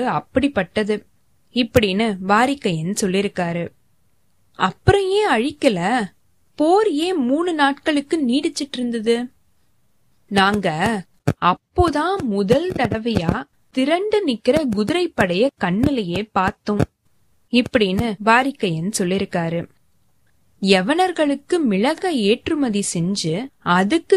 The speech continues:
கைமாறா வலிமையா இருக்கிற குதிரைப்படைகளை வாங்குனது சேரர்கள்தான். அதுக்கப்புறமாதான் மத்த ரெண்டு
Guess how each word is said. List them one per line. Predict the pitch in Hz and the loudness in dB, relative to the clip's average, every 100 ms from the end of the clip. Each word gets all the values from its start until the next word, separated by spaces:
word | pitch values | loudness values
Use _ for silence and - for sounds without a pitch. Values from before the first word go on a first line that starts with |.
| 339 | 2
கைமாறா | 190 185 269 311 254 185 165 233 - _ _ _ | -2 0 0 2 2 0 -2 -4 -10 _ _ _
வலிமையா | 190 180 196 277 339 339 349 381 | 2 4 4 2 0 0 2 2
இருக்கிற | 311 262 247 285 330 277 | 0 -2 -2 -2 0 0
குதிரைப்படைகளை | 202 202 339 330 294 247 220 208 180 | 0 2 0 2 2 2 2 0 0
வாங்குனது | 170 175 254 277 214 180 285 | 0 0 0 0 0 0 0
சேரர்கள்தான். | - 190 214 240 208 175 165 175 175 - _ _ _ _ _ _ - | 0 -2 0 0 -2 -2 -2 -2 -4 -8 _ _ _ _ _ _ -2
அதுக்கப்புறமாதான் | 165 185 320 302 202 - 277 302 247 180 151 185 247 - _ | 0 2 0 2 0 0 -2 0 -2 -2 -4 -4 -4 -10 _
மத்த | 202 196 - - 277 | 2 2 0 0 2
ரெண்டு | 247 240 | 2 0